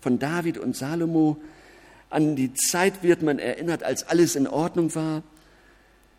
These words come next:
als es Frieden und Wohlstand gab.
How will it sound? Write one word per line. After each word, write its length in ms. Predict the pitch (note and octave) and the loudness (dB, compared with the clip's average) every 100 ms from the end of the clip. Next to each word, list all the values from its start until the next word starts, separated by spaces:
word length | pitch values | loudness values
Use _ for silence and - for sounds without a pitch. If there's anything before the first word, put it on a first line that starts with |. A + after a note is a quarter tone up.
| _ _ _ _ _ _ _ _ _ _ _ | _ _ _ _ _ _ _ _ _ _ _
als 180 | D3 C#3+ | -2 -2
es 140 | C3+ | -2
Frieden 460 | - - C#3+ E3+ F3 | -4 -2 0 2 2
und 180 | C3 A2+ | 2 2
Wohlstand 760 | B2 C#3 C3+ - C3 B2 - - | 0 2 0 -4 -4 -6 -8 -10
gab. 280 | G2+ G2 | -10 -12